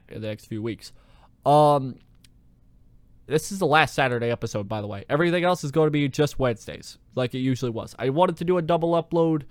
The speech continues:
uh, for this month because of the fact that I was with my buddy Lee, or Malcolm Liat, and our podcast recording session went on for about two hours, which was about four episodes.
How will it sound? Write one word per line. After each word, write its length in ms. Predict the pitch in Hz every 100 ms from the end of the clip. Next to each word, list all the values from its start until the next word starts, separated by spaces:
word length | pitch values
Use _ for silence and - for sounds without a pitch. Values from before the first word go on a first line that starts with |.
| - - - - -
uh, 380 | - 135 131 123 -
for 160 | 139 131
this 200 | 170 -
month 300 | 165 156 -
because 340 | 139 147 -
of 60 | 139
the 80 |
fact 320 | 139 147 139 _ _
that 540 | 127 131 123 110 - - -
I 160 | - 127
was 480 | 123 127 120 113 -
with 300 | 135 139 -
my 100 | 120
buddy 480 | 117 127 120 110 110
Lee, 400 | 120 147 156 151
or 180 | 135 113
Malcolm 280 | 117 117 113
Liat, 420 | 120 131 131 - -
and 380 | 110 101 104 113 - - _ - - - - - -
our 340 | 131 131 123 113 -
podcast 420 | 139 135 - 127
recording 240 | 123 127 120
session 460 | 127 117 120 107
went 180 | 117 120
on 300 | - 120 117
for 140 | 107 113
about 200 | 110 90
two 200 | 123 120
hours, 440 | 117 120 120 -
which 240 | 117 107 -
was 120 | 104
about 260 | 104 101
four 180 | - 117
episodes. 600 | 117 - - 185 185 -